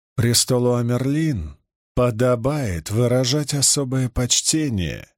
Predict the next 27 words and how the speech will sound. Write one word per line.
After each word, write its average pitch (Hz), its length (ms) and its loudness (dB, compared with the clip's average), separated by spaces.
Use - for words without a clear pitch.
и 110 100 2
с - 120 2
этого 202 320 -2
момента 180 600 0
оно 170 240 0
будет 151 320 -2
выказываться 147 680 0
мне 135 220 0
в - 100 -6
полной 127 540 0
мере, 120 720 -2
дочь 98 340 0
моя. 65 520 -8
Благодари 117 600 2
свет, 160 400 0
что 147 260 0
у 139 60 0
меня 139 260 2
нет 139 200 -2
времени 131 520 0
изгонять 120 640 0
тебя 113 480 0
из 104 100 -2
совета 127 560 0
и 131 80 2
назначать 107 760 0
наказание". 80 1080 -2